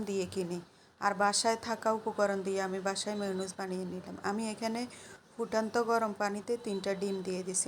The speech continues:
আমি এখানে তিনটা ডিমের মেয়োনিজ বানাইছি।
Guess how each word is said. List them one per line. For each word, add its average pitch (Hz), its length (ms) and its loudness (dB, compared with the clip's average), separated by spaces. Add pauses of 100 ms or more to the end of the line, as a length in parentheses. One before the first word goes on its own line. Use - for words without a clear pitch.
আমি 208 260 0
এখানে 226 260 -2 (100)
তিনটা 196 300 -2
ডিমের 214 380 0 (420)
মেয়োনিজ 202 500 -2
বানাইছি। 185 500 0